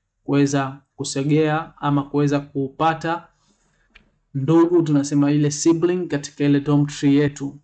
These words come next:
So very simple, natumai umeweza kunielewa kuhusiana na traversing the dom katika JavaScript. Umeweza kupata concept japo kidogo kile ambacho nakiongelea hapa.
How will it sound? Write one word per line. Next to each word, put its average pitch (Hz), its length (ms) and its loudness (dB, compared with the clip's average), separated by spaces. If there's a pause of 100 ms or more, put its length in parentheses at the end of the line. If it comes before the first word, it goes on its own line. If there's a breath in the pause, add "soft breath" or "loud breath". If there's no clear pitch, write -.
(120)
So - 220 -10
very 185 240 2
simple, 190 380 -2
natumai 156 340 0
umeweza 156 280 2
kunielewa 151 600 2
kuhusiana 147 440 0
na 139 260 0
traversing 160 720 -2 (680)
the 139 120 0
dom 165 420 0
katika 143 320 -4
JavaScript. 160 720 -2
Umeweza 175 340 -2
kupata 151 320 -4
concept 151 500 -4
japo 147 240 -2
kidogo 147 400 0
kile 143 200 0
ambacho 139 480 -4 (440)
nakiongelea 143 680 2
hapa. 143 560 -2